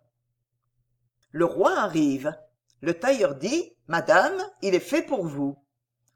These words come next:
On comprend que c'est une galanterie. Mais qui peut l'avoir faite ?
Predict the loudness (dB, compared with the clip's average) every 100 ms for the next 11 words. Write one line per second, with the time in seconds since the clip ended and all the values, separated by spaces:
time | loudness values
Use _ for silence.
0 | _ -2 2 2 0 0 0 0 -4 -6
1 | -4 -2 0 2 6 6 6 0 -2 0
2 | -4 -6 _ _ _ _ _ -2 0 0
3 | 0 2 2 4 6 4 2 2 2 2
4 | -6